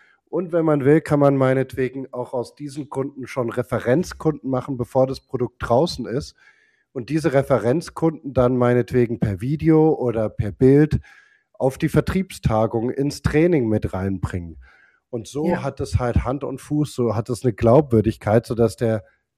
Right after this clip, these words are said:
Speaker 1: Vertrieb glaubt, „Ah, krass, ja, da fällt mir auch nichts anderes ein, als halt zu glauben, dass da die Kunden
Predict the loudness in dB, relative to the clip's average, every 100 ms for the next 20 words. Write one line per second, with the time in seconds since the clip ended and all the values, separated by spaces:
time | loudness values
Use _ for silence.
0 | _ -10 -8 -6 -6 -6 -8 -4 2 4
1 | 2 -2 -10 -2 0 0 -2 2 4 4
2 | -2 _ _ _ _ _ _ 2 6 6
3 | 8 6 6 6 6 6 2 2 2 0
4 | 0 4 4 4 0 0 2 2 0 2
5 | 2 0 -2 -6 0 4 4 2 -4 -8
6 | _ _ _ 0 0 2 4 4 4 4
7 | 4 4 2 -2 0 -2